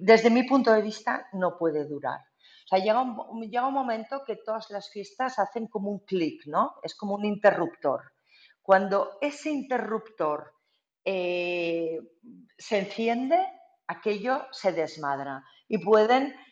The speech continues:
pueden verse bastantes desgracias. O sea, aquella persona que tú pensabas que era seria, ostras, va como una moto y tal. Yo creo que a esto ya tienes que,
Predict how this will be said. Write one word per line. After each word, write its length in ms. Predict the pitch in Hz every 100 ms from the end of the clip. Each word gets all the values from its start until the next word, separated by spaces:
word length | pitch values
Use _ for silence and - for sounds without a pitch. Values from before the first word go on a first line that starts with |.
| _ _
pueden 320 | 233 233 233
verse 260 | 214 220 220
bastantes 580 | 196 - 185 190 202
desgracias. 800 | 175 151 147 156 143 - 139 135
O 80 | -
sea, 320 | 143 151 147 - 160
aquella 380 | 165 180 175 180
persona 560 | 175 - 185 180 180 -
que 120 | 180 -
tú 180 | 190 175
pensabas 800 | 190 185 - 180 175 175 180 180 - - _
que 120 | 202
era 160 | 180 170
seria, 640 | - 196 185 185 175 175 -
ostras, 640 | 175 - 190 180 151 - - 170 156 156
va 140 | 170
como 520 | 180 175 170 175 170 175
una 200 | 175 170
moto 640 | 202 220 - 214 214 214 _ _ _ _
y 160 | 196 -
tal. 340 | 196 190 208 - _ _ -
Yo 180 | 247
creo 260 | 254 277 285
que 460 | 277 269 277 - _
a 100 | 208
esto 240 | 226 - 262
ya 240 | 233 233
tienes 380 | 233 226 240 - _
que, 340 | 214 208 233